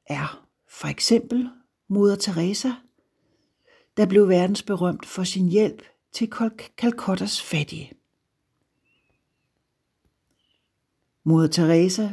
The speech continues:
blev i sine sene leveår dog også ri-, kritiseret for ikke at bruge de hjælpemidler, der var mulige, og for at fastholde de fattige i fattigdom og sygdom, måske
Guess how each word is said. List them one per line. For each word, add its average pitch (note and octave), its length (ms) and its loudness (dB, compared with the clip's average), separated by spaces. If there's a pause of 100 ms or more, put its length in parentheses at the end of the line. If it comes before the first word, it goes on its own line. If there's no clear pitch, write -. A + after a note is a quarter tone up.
(100)
blev E3+ 280 4
i E3 80 2
sine D#3 480 -2
sene G#3 640 0
leveår F#3 840 0 (160)
dog F3 180 2
også F#3+ 200 2
ri-, F#3 180 -6
kritiseret G#3+ 680 -2
for F3+ 360 -2 (840)
ikke D4 320 6
at - 100 -4
bruge A3+ 420 0
de A3 80 -4
hjælpemidler, G3+ 840 2 (120)
der E3 60 -4
var D#3+ 160 -4
mulige, A3+ 640 2 (1000)
og C4+ 80 2
for C#4+ 160 6
at C#4+ 100 6
fastholde B3+ 680 0
de G#3+ 180 -4
fattige A#3 720 0
i F#3 100 -8
fattigdom F#3+ 600 0
og E3+ 100 -10
sygdom, A3+ 640 0 (1160)
måske C4+ 560 0